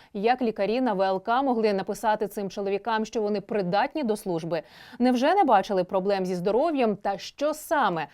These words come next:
призвело до того, що у чоловіків ставалися напади та не витримувало серце?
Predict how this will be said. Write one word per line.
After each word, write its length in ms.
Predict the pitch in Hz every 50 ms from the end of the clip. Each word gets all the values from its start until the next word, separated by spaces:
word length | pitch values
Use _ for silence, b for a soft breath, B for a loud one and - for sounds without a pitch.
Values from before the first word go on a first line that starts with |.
| b b
призвело 420 | - 190 190 175 175 185 196 202
до 100 | 185 196
того, 380 | 185 - 262 294 269 277 220 214
що 180 | - - 185
у 80 | 180 175
чоловіків 560 | - 202 190 185 180 190 - - 247 262 233
ставалися 540 | - - - 185 175 175 175 175 175 - 185
напади 440 | 185 226 262 294 294 294 247 285 285 B B B B B
та 120 | - 311
не 100 | 302 285
витримувало 580 | 254 240 240 - 175 165 160 160 160 165 170 175
серце? 460 | - - - - 165 - - - 151